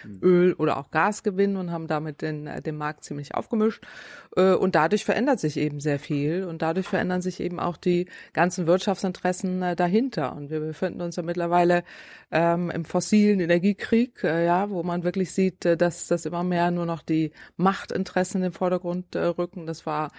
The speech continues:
denke ich, früher nicht anders, aber mittlerweile ist es doch sehr sichtbar und das ist das, was wir auch wissenschaftlich begleiten, wo wir sehen, es gibt eben sehr starke Spieler, die das auch, das Marktgeschehen sehr stark beeinflussen und, ähm, das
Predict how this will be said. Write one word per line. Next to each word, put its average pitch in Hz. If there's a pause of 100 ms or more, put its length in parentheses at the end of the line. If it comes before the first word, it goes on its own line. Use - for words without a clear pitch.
(340)
denke 196
ich, -
früher 233
nicht 240
anders, 233
aber 202
mittlerweile 202
ist 202
es 196
doch 190
sehr 180
sichtbar 226
und 196
das 190
ist 190
das, 190
was 190
wir 170
auch 175
wissenschaftlich 170
begleiten, 151
wo 160
wir 160
sehen, 165 (360)
es -
gibt 202
eben 175
sehr 160
starke 208
Spieler, 196 (360)
die 185 (320)
das 165
auch, 165
das -
Marktgeschehen 170
sehr 156
stark -
beeinflussen 175
und, 156
ähm, 156
das -